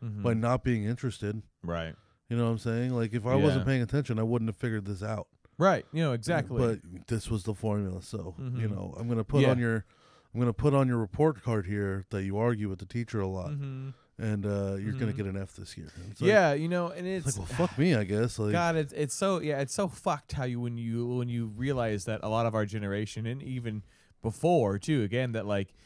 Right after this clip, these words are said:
Speaker 2: you had so many possible kids who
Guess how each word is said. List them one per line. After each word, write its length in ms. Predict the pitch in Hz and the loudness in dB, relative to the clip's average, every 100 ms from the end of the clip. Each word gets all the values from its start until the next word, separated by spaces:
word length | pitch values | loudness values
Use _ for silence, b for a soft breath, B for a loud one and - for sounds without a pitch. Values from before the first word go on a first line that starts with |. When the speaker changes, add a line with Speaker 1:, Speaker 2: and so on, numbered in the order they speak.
| b b | b b
Speaker 2:
you 160 | - 120 | 0 2
had 260 | 131 123 113 | 4 4 0
so 480 | - 156 151 160 160 | -4 0 2 2 0
many 640 | 151 143 139 139 139 135 _ | 0 0 0 -2 -4 -6 _
possible 1080 | - - 131 135 135 - 139 131 127 123 113 - | -10 -2 2 2 -2 -6 -4 -2 0 -2 -6 -6
kids 640 | - 151 120 104 101 - _ b b b | 0 2 2 0 -10 -14 _ b b b
who 200 | - 131 | -2 0